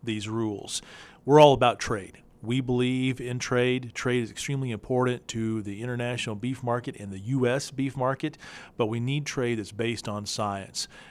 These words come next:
And right now, there is nothing about the process that U S D A went through that can help us understand that they have truly measured the risk,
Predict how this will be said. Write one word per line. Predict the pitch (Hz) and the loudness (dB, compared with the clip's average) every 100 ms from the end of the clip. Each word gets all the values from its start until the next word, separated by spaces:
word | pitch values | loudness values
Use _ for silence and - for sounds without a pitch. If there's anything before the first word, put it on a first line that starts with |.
| - | -8
And | 110 | -4
right | 110 120 117 | 2 2 2
now, | 120 117 107 | 0 2 0
there | 107 110 | -2 -4
is | 101 | -4
nothing | 113 135 147 | -4 -4 -4
about | 120 117 113 | -2 -2 -4
the | |
process | - 117 110 104 120 110 - | -4 0 0 0 -4 -6 -8
that | 107 | -8
U | 117 | -4
S | 113 - | -4 -6
D | 120 107 | -6 -6
A | 101 | -4
went | 127 143 | -4 -6
through | - 110 107 107 | -6 -4 -4 -4
that | 113 110 | -6 -8
can | 95 | -6
help | 120 - | -6 -4
us | 131 117 | -4 -4
understand | 123 110 - - 143 139 123 117 113 - - - | -6 -6 -6 -4 0 0 0 -2 -6 -12 -14 -6
that | 117 | -2
they | 127 | 0
have | 113 101 | -2 -4
truly | - 143 139 139 123 | 0 4 4 4 2
measured | 104 123 131 139 139 - - | 0 -2 2 2 2 0 -10
the | 104 | -8
risk, | 98 123 170 - - | 0 2 4 2 -4